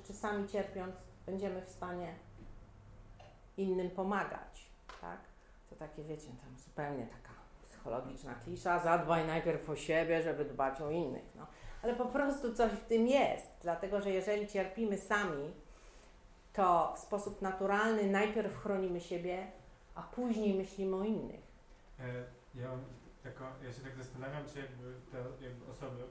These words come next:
Speaker 2: bo wiele osób doświadczyło właśnie takiego, mm, takiej refleksji, że może nie mają prawa odczuwać przyjemności.
Speaker 1: Mhm.
Speaker 2: Czy w takim razie, nawet gdyby odczuwały tą przyjemność, mając tył głowy, że nie powinny tego robić, to rzeczywiście byłoby doznanie przyjemności.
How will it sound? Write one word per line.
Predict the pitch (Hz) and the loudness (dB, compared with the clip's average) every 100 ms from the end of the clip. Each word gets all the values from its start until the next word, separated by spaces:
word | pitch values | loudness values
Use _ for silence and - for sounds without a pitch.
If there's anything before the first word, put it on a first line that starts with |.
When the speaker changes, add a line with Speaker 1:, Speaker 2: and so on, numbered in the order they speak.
| 127 | -10
Speaker 2:
bo | 156 | -6
wiele | 156 123 | -2 -2
osób | 113 113 | -2 -6
doświadczyło | 117 123 - 120 | -10 -10 -8 -8
właśnie | 117 113 123 | -8 -8 -10
takiego, | 117 113 | -10 -10
mm, | 117 117 - - - - - - 131 120 117 - - - - | -10 -10 -12 -18 -18 -18 -18 -16 -12 -12 -12 -18 -20 -20 -12
takiej | 113 127 | -8 -6
refleksji, | 117 - - - 139 | -6 -6 -8 -8 -8
że | 120 | -8
może | 123 120 | -8 -8
nie | 120 | -6
mają | 120 117 113 | -6 -6 -4
prawa | 120 113 - | -4 -4 -6
odczuwać | - - 113 120 | -12 -14 -12 -14
przyjemności. | - 123 117 117 165 165 | -12 -10 -8 -6 -4 -4
Speaker 1:
Mhm. | 165 - - - - | -6 -8 -12 -20 -14
Speaker 2:
Czy | 127 | -10
w | |
takim | 127 135 | -8 -4
razie, | 135 131 131 - | -4 -4 -8 -10
nawet | 127 131 120 | -8 -8 -8
gdyby | 127 127 127 - | -10 -10 -10 -10
odczuwały | 123 123 127 127 | -12 -6 -4 -2
tą | 117 | -6
przyjemność, | 120 127 123 117 | -8 -8 -8 -8
mając | 127 120 117 | -6 -6 -6
tył | 123 113 | -8 -6
głowy, | 120 117 | -6 -6
że | 113 | -8
nie | 117 | -8
powinny | 120 117 | -8 -8
tego | 110 117 | -10 -10
robić, | 117 160 - | -8 -10 -10
to | 135 | -10
rzeczywiście | 123 - 131 | -10 -10 -10
byłoby | 131 127 123 | -8 -8 -8
doznanie | 117 120 123 | -8 -8 -8
przyjemności. | 113 - 123 120 107 - | -10 -8 -8 -6 -8 -10